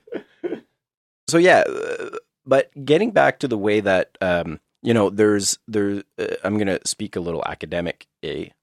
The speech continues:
about this right now, but the ways in which things are classified, the system of classification, or the ways in which, uh, things are organized,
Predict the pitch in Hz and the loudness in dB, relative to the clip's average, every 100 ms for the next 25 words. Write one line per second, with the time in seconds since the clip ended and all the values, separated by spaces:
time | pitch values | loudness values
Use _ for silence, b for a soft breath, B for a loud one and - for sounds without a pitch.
0 | - - - - - - - - - - | -10 -6 -6 -6 -10 -10 -10 -10 -12 -14
1 | B B B _ 107 98 - _ - 107 | B B B _ 0 0 -4 _ -4 -2
2 | 101 120 151 165 151 104 101 - - - | 0 0 0 0 -2 0 -2 -4 -8 -8
3 | _ _ - 110 113 95 80 - 82 - | _ _ -4 -2 -2 -4 -6 -6 -6 -8
4 | - - 73 - - 131 127 127 110 - | -10 -10 -10 -6 -4 -4 -4 -4 -6 -4
5 | 87 - - 78 78 82 82 82 85 95 | -6 -6 -10 -10 -10 -8 -10 -10 -6 -2
6 | 104 113 101 - 92 85 87 - - - | -2 -2 -4 -6 -8 -6 -8 -8 -10 -10
7 | _ _ - 82 80 - 90 85 - 82 | _ _ -10 -8 -8 -8 -10 -8 -10 -8
8 | 85 82 71 - - 127 - | -8 -8 -8 -10 -12 -12 -14